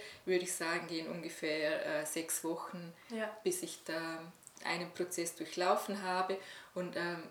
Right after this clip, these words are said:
Speaker 1: man kann das auch nur, wenn ich diesen Prozess mache, auch nur in recht kleinen Mengen machen. Das heißt, nach den sechs Wochen habe ich ungefähr drei Liter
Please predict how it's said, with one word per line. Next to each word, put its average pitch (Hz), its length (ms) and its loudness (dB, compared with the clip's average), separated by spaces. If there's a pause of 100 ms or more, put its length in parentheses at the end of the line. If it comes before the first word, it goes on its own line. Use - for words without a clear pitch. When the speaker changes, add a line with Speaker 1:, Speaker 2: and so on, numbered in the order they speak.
(120)
Speaker 1:
man 170 160 -4
kann 170 180 0
das 175 140 2
auch - 160 2
nur, 185 280 4 (560)
wenn 180 160 0
ich 180 140 -2
diesen 190 400 0
Prozess 180 460 4
mache, 175 340 2
auch - 120 0
nur 180 100 0
in 170 120 -2
recht 165 220 -4
kleinen 180 400 2
Mengen 170 260 -4
machen. 190 280 2
Das 170 140 4
heißt, 170 240 0
nach 165 140 -6
den 170 160 -8
sechs - 280 -2
Wochen 180 480 0
habe 156 120 0
ich - 80 -4
ungefähr 175 320 0
drei 165 280 6
Liter 170 580 2